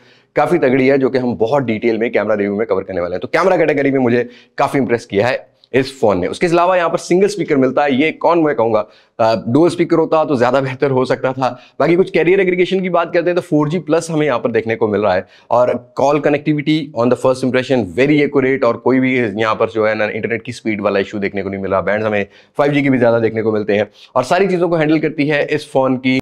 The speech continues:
छियालीस सौ एमएएच की बैटरी और एटी वाट की ये फास्ट चार्जिंग लेके आता है। एनएफसी भी मिलता है इसके अंदर। और एटी वाट फास्ट चार्जिंग की अगर बात करते हो तो literally कुछ तीस पैंतीस मिनट में फ़ोर्टी सिक्स हंड्रेड एमएएच को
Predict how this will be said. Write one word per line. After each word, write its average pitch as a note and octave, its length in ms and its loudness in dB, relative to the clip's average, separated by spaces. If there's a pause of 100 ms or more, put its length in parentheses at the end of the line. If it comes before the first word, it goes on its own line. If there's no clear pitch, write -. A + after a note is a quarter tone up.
छियालीस G#3+ 360 4
सौ G#3+ 100 4
एमएएच F3 280 2
की F#3 120 2
बैटरी D3+ 360 2
और E3 320 0
एटी F3 300 4
वाट D#3 300 2
की E3 100 -2
ये D3+ 220 4
फास्ट D#3+ 580 -2
चार्जिंग C#3 380 2
लेके B2 220 2
आता G#2+ 180 0
है। C3 60 0
एनएफसी D#3 240 2
भी G#3+ 80 4
मिलता E3 260 2
है E3 80 2
इसके D#3 160 -4
अंदर। E3+ 200 2
और D#3 100 4
एटी D3+ 160 2
वाट E3 160 2
फास्ट D3 260 -2
चार्जिंग E3 220 2
की D#3+ 60 0
अगर D#3 120 0
बात C3+ 220 0
करते D3 200 0
हो C#3+ 80 2
तो D3 60 2
literally C3+ 380 0
कुछ C#3+ 160 -6
तीस B2+ 160 0
पैंतीस A#2+ 360 -4
मिनट A#2 260 -2
में A#2 80 0
फ़ोर्टी A2+ 280 -2
सिक्स - 280 -6
हंड्रेड A#2 280 0
एमएएच A2 320 -2
को G#2+ 260 0